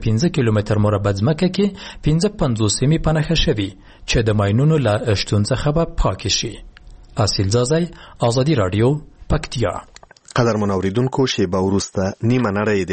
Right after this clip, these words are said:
Speaker 2: ازادۍ راډیو د ښځو ځانګړی پروګرام وړاندې کیږي، خو له هغه مخکې په یو لنډ راپور کې واورئ چې په برتانیا کې څنګه د یوې نوې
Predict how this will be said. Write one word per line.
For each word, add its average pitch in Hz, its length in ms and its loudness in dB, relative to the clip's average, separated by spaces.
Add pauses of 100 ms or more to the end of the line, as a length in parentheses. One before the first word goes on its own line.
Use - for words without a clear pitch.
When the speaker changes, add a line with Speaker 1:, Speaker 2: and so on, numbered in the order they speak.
Speaker 2:
ازادۍ 95 360 0
راډیو 104 240 0 (600)
د 90 80 0 (160)
ښځو 113 260 0 (120)
ځانګړی 92 360 -2 (220)
پروګرام 120 300 -2
وړاندې 98 380 -2
کیږي، 98 240 -2
خو 113 160 -2
له 123 100 0
هغه 147 260 0
مخکې 160 280 -2 (600)
په 120 120 0
یو 101 120 2 (120)
لنډ 160 240 0
راپور 139 260 -2
کې - 160 -4
واورئ 123 360 0
چې 120 180 -2
په 113 60 0 (100)
برتانیا 98 400 -2
کې - 160 -6 (100)
څنګه 139 240 2 (100)
د - 20 0 (140)
یوې 92 300 2
نوې 120 240 0